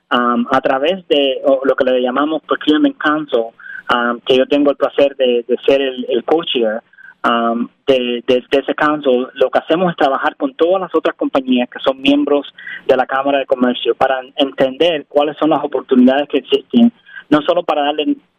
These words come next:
trabajo o darle contratos a estas empresas,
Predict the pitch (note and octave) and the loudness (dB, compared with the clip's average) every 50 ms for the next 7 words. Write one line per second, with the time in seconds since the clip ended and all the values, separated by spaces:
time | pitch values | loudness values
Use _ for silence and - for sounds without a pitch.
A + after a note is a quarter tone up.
0 | _ _ _ _ _ _ _ - - - A#2+ D3 F#3+ A3 F#3 D3 B2+ C3 B2 C#3 | _ _ _ _ _ _ _ -4 -2 0 2 2 0 0 -2 -4 -4 -4 0 2
1 | C3 B2+ B2+ B2+ B2+ - - C3+ A#2+ B2 C3+ C#3+ D3 D3 C#3+ C3+ C3+ C3 C3 B2+ | 2 4 4 2 2 0 -2 -2 0 0 0 0 2 0 0 0 0 -4 -6 -6
2 | - - C#3 C3 C#3+ D#3 D#3 D#3+ F3+ - - A#2 B2 - - - - B2+ - - | -6 -4 -4 -2 0 -2 -2 -2 -2 -4 -6 -6 -6 -6 -6 -4 -4 -4 -2 -2
3 | C3 B2 A#2+ - - G#3+ G3+ - - C#3+ C3+ | -2 -2 -2 0 0 -2 0 0 -2 -2 -2